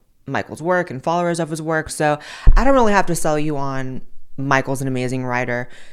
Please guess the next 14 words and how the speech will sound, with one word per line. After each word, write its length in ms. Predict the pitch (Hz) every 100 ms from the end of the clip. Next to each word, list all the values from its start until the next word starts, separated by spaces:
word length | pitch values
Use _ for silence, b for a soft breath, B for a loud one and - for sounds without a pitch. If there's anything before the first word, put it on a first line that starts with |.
| B - 120
but 160 | 196 165
I'm 140 | 151
just 140 | 147
gonna 160 | - 143
say 180 | 131 139
it 100 | 127
regardless. 720 | 131 131 123 160 190 220 - -
Um, 480 | 147 147 147 147 -
I'm 120 | 170
really 160 | 220
looking 280 | 240 - 190
forward 340 | 180 180 180 165
to 180 | -
it. 180 | 160 147